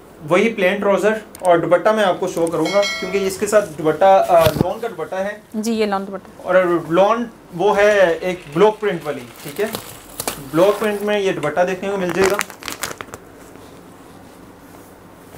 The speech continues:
Speaker 1: ले जी, ये check करें, block print में दुपट्टा है, बहुत ही प्यारा दुपट्टा है, आपको नज़र आ रहा होगा। और ये भी article माशाल्लाह बहुत ही प्यारा आर्टिकल है।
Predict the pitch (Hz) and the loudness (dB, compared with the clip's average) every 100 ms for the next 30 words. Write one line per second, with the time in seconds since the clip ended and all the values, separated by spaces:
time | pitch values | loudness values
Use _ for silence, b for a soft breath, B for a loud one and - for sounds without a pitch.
0 | - - - - - - - - - - | -20 -20 -20 -20 -20 -20 -20 -20 -20 -18
1 | - - 208 208 165 143 127 - - - | -16 -4 2 2 2 -2 -10 -20 -20 -20
2 | - - 175 190 190 - 185 190 147 170 | -20 -4 -2 -2 -4 -4 -4 -4 0 2
3 | 190 214 208 202 185 156 - 190 202 190 | 2 0 -4 -4 -2 0 0 0 0 -4
4 | 156 165 208 226 208 190 196 180 190 214 | -2 0 0 -2 0 2 2 0 0 0
5 | 214 214 190 190 - - 185 160 180 180 | 0 2 0 -2 -4 0 2 2 2 2
6 | 139 139 131 127 123 - B B B - | 2 0 -2 -4 -8 -14 B B B -20
7 | - - 165 180 185 185 233 240 208 220 | -6 2 4 4 4 0 4 4 4 2
8 | 226 - 151 160 160 185 175 - 165 208 | -2 -4 -2 -2 0 -2 0 2 2 2
9 | 202 160 139 135 127 127 127 123 | -2 0 2 2 0 -4 -6 -4